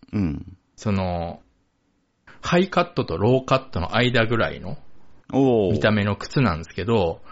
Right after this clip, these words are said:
Speaker 1: うん。
Speaker 2: もうね、スポンって履けるんですよ。
Speaker 1: へー。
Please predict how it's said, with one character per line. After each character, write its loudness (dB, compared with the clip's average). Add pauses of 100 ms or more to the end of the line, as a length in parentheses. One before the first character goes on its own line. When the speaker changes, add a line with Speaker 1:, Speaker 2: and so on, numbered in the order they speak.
(120)
Speaker 1:
う -2
ん。 0
Speaker 2:
も 4
う 4
ね、 -2 (920)
ス -8
ポ 2
ン 0
っ -8
て -2
履 -2
け 0
る -6
ん -10
で -20
す -18
よ。 -14 (1000)
Speaker 1:
へ 4
ー。 -20